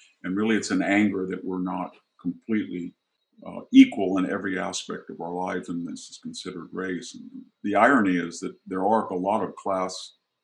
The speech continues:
disequilibriums in this society, and we've just forgotten about them, and we've substituted race. And, and as I point out in the book, you can be very, very wealthy, and some of the greatest woke warriors today are Miss Quelors with four homes, the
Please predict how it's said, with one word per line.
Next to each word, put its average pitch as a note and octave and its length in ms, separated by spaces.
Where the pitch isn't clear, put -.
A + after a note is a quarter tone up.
disequilibriums F#2 1400
in E2+ 100
this E2+ 160
society, F#2 640
and E2+ 160
we've E2+ 180
just F2 160
forgotten - 440
about C2 360
them, - 180
and F2 120
we've E2 180
substituted F2+ 680
race. F#2 500
And, D2+ 100
and F2+ 160
as F2 140
I F2+ 60
point F#2+ 180
out E2+ 160
in D2+ 60
the D2+ 60
book, G2+ 220
you G2 140
can F#2+ 120
be E2+ 140
very, F#2 240
very F#2 260
wealthy, F2 540
and E2 120
some G2 200
of F2+ 100
the F2 240
greatest G2+ 440
woke F#2 340
warriors F2 580
today F#2+ 360
are D#2+ 300
Miss - 280
Quelors F#2 520
with F#2 240
four F2+ 220
homes, F#2 480
the F2 80